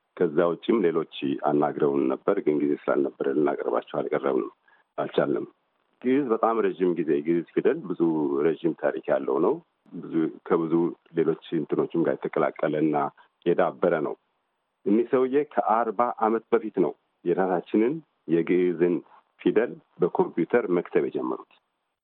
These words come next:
አሁን ሰማንያ አራት የኢትዮጵያ ቋንቋዎች በግዕዝ ፊደል መጻፍ ይችላሉ፣ ይችላሉ። ስለዚህ እድገቱ በቴክኖሎጂ ምንም፣ እ፣ የኮምፒውተር ችግር አይኖርበትም።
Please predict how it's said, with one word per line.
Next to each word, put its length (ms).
አሁን 320
ሰማንያ 380
አራት 280
የኢትዮጵያ 440
ቋንቋዎች 600
በግዕዝ 460
ፊደል 280
መጻፍ 340
ይችላሉ፣ 420
ይችላሉ። 380
ስለዚህ 440
እድገቱ 420
በቴክኖሎጂ 560
ምንም፣ 320
እ፣ 140
የኮምፒውተር 640
ችግር 300
አይኖርበትም። 580